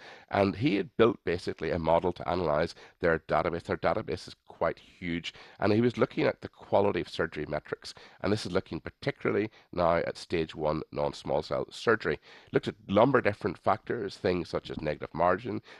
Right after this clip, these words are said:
were enough nodes sampled, what was their section like, did they do a minimally invasive,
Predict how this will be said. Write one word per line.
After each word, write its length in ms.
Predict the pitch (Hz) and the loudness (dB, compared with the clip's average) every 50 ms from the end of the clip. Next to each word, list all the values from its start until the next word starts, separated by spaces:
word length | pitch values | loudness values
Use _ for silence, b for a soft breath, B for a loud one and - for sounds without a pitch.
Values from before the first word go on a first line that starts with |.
| B B | B B
were 120 | - 92 85 | 0 0 2
enough 220 | 80 78 71 - - - | 2 0 -2 -2 -4 0
nodes 280 | 82 98 107 107 - | 2 4 4 4 2
sampled, 540 | - - 104 98 104 - - - 98 107 110 B B B B | 0 2 2 2 2 0 -2 -2 -2 -4 -6 B B B B
what 120 | - 92 - | -2 -2 0
was 120 | 82 80 | -2 -6
their 80 | - 78 | -10 -12
section 500 | - - - 107 - - - 101 98 98 | -4 0 0 0 0 0 -2 -2 0 2
like, 240 | 95 95 95 - b b b b b _ | 4 2 2 0 b b b b b _
did 120 | - 76 | -10 -10
they 40 | 76 | -6
do 140 | 76 85 78 | -4 -4 -4
a 40 | 69 | -2
minimally 400 | 71 82 92 95 85 85 82 76 | 0 2 2 4 4 2 0 0
invasive, 460 | 78 76 - 90 87 98 - 117 | -2 -2 -2 -4 -4 -2 -4 -6